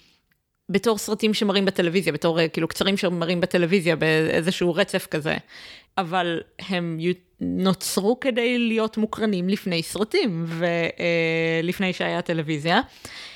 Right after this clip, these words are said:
וזה עדיין מטורף לי ש-, שזה המשיך, שבמשך עשרות שנים היה ציפייה לראות, אה, סרט כמו דק אמק, אה, לפני שהולכים לראות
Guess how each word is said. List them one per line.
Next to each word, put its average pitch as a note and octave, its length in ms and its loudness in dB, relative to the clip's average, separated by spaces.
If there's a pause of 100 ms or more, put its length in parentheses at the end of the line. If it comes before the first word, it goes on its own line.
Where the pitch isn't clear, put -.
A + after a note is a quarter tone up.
(640)
וזה E3 640 0
עדיין A#3+ 760 0 (520)
מטורף G3+ 640 0
לי C#4 140 2
ש-, - 140 -2 (800)
שזה C4+ 320 0
המשיך, E4 360 0
שבמשך C4 580 0
עשרות C#4+ 360 -2
שנים D4+ 460 0
היה B3+ 420 0 (120)
ציפייה B3 480 0
לראות, A3 440 0
אה, G#3+ 200 4
סרט G#3+ 320 0
כמו G3+ 180 2
דק G#3 280 -2
אמק, G3+ 380 0 (180)
אה, F#3+ 60 2 (920)
לפני B3 420 0
שהולכים B3 420 2
לראות B3+ 400 0